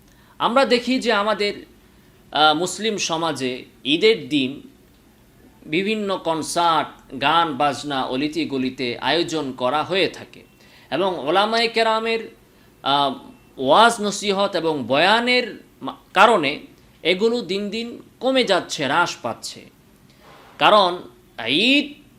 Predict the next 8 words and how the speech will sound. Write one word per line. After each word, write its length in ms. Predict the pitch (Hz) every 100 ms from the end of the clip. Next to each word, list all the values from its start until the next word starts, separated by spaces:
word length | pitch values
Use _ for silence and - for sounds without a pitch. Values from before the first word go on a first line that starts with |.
| -
এটা 340 | - - 220 214
একটা 280 | 208 233 214
স্বর্গীয় 580 | - 185 226 202 254
আমেজ, 560 | 247 220 208 131 - - _ _ _ _ _ _ _ _ - - _ _ -
এর 220 | 196 262
সাথে 400 | 269 254 247 247
গান 500 | 165 170 196 240 254
বাজনা 600 | 214 226 165 190 196 185